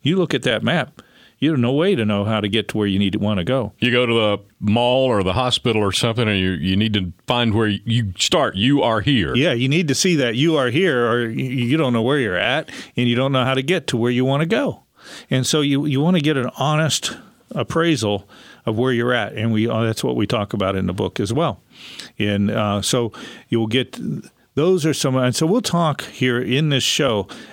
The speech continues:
Speaker 1: and we're gonna talk and share about what we call these five creative forces that we have within us, and how we can activate and utilize these five creative forces.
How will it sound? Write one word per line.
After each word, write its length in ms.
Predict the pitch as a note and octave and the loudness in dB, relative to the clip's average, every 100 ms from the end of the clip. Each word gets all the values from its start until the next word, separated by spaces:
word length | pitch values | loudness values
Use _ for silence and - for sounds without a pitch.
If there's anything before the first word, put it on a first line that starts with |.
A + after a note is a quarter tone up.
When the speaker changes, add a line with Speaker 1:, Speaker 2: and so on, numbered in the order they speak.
| - | -6
Speaker 1:
and 180 | A#2 A#2 | -2 0
we're 160 | B2+ B2+ | 0 0
gonna 220 | C#3+ C3 | 0 0
talk 380 | - D3 D3 - | 0 -2 -2 -2
and 160 | B2 | -2
share 380 | - C3+ C3 A#2+ - - - | 0 0 0 -2 -6 -20 -6
about 340 | A#2 B2 A#2+ - | -2 -2 -2 -2
what 180 | B2 D3 | -2 0
we 140 | C3 | 0
call 360 | C#3 - A#2 A#2 | 0 -2 0 0
these 240 | G#2 G2+ | 0 -2
five 640 | - - C3+ C#3+ D3 C#3 | -4 -4 -2 0 -2 -2
creative 640 | - - A#2 A2+ A#2+ B2 G#2+ | -8 -4 -2 2 2 0 -2
forces 800 | - A2 A2 G#2+ A#2+ - - - - | -6 -2 -2 -2 -4 -4 -6 -8 -10
that 140 | - | -6
we 120 | A2+ | -4
have 320 | G2+ A#2 F#2+ F#2+ | -4 -4 -4 -4
within 280 | F#2 G#2 | -4 -4
us, 260 | F2+ - - - - - | -4 -6 -8 -10 -20 -10
and 120 | - G2+ | -4 -2
how 180 | C#3 | 0
we 160 | C#3+ C3+ | 0 0
can 180 | A#2 G#2+ | -2 -4
activate 800 | - A#2 B2+ - G#2 G#2 - G#2+ | -2 -4 -4 -4 -2 -4 -4 -2
and 140 | F#2+ | 0
utilize 580 | F#2 C3 C#3+ F#2 F2 E2+ | 0 0 0 -2 -4 -2
these 180 | G#2+ - | -4 -4
five 380 | - - G2 F2 | -6 -4 -4 -4
creative 320 | - G2+ F#2 | -4 -4 -4
forces. 580 | - G2+ F2+ - - - | -4 -6 -4 -4 -4 -6